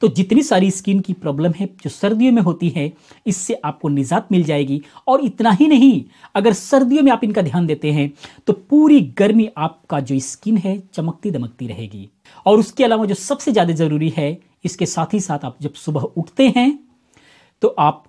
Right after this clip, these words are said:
गुनगुने पानी के अंदर शहद मिला करके आप पीजिए,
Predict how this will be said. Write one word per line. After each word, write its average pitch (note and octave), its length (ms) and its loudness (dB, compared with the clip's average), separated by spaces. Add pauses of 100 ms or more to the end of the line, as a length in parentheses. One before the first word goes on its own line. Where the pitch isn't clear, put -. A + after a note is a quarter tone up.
(140)
गुनगुने C#4 480 4
पानी F3+ 300 2
के F3+ 140 -2
अंदर E3 440 -2 (300)
शहद A#3+ 460 -2
मिला E3+ 240 0
करके D3 380 -8
आप C#3+ 180 -6
पीजिए, E3 400 -6